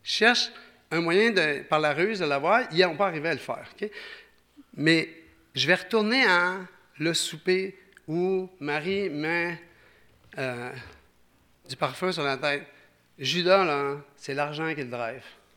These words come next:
Ok ? C'est l'argent qui le drive. Quand il voit ça, là, puis que Jésus est résolu à mourir,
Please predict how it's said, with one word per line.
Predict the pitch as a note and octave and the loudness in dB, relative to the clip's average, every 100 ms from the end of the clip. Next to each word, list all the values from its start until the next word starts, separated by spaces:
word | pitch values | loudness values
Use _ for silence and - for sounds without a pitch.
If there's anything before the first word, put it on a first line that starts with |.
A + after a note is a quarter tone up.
| _ _ _ _ _ C3 | _ _ _ _ _ -14
Ok ? | C3+ | -10
C'est | C3+ C3 | -10 -8
l'argent | B2+ C#3 D3 | -8 -8 -10
qui | B2+ | -10
le | |
drive. | A#2 A2+ - - _ _ _ _ _ - - - _ - | -12 -12 -14 -20 _ _ _ _ _ -20 -20 -20 _ 2
Quand | F#3+ | 6
il | F#3 | 6
voit | D#3 D3+ | 6 2
ça, | D3+ F#3 D#3 | 4 2 0
là, | C3 - - _ _ - | -2 -10 -20 _ _ -10
puis | D#3 | -4
que | D#3+ E3+ D#3+ | 4 4 4
Jésus | D3+ G#3 G3 G#3 - | 4 2 2 0 2
est | D#3 | 2
résolu | C#3+ F#3+ F3 D3 F3 E3 | 2 0 -2 -2 -2 -2
à | |
mourir, | C#3+ C#3 C3 C3 | -2 -4 -4 -6